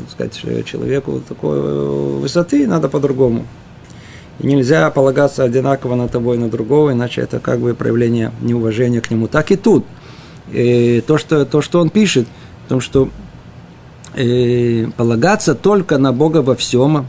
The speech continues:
в чём человек обязан полагаться на Него, и не присоединять к Нему никого другого, полагаясь разом и на Него, и на какое-то из Его творений. Ибо из-за этого претерпит ущерб его упования на Бога.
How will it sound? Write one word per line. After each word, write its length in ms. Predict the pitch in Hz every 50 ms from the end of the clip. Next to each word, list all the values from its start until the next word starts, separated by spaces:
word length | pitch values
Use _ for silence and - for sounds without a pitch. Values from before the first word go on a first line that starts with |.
| - - -
в 60 | -
чём 200 | - 185 175 165
человек 420 | - 165 143 135 139 160 156 -
обязан 340 | 143 123 139 135 131 156 143
полагаться 500 | - 143 143 139 139 143 151 147 - 165
на 80 | 160 165
Него, 280 | 160 151 147 165 175
и 20 | 196
не 120 | 214 208
присоединять 640 | 170 220 208 - - 220 196 185 220 247 285 269 -
к 20 |
Нему 160 | 294 233 214
никого 360 | 208 202 196 - 190 170 208 202
другого, 480 | 196 233 233 220 269 160 277 226 143
полагаясь 920 | 113 - 147 143 147 147 147 180 202 233 233 220 202 185 175 170 - - -
разом 500 | 143 170 208 240 262 226 175 165 151 156
и 220 | - 196 233 262
на 120 | 262 254
Него, 460 | 254 254 247 220 233 240 262 277 277 269 - - - -
и 100 | - 175
на 140 | 202 226 226
какое-то 400 | 226 226 185 220 233 240 240 247
из 120 | 240 185 202
Его 200 | 233 214 233 226
творений. 540 | 226 226 233 226 226 208 165 135 107 110 - - - - - - - - - - - - - - - - - - - - - - - - - - - - - -
Ибо 220 | 151 151 165 165 170
из-за 160 | 143 156 196
этого 320 | 233 269 - 269 214 202
претерпит 400 | 165 190 165 143 196 208 202 196
ущерб 280 | 185 175 - 190 180 175
его 200 | 170 156 160 160
упования 420 | 147 147 147 139 147 143 139 135
на 100 | 127 127
Бога. 280 | 117 - 113 - -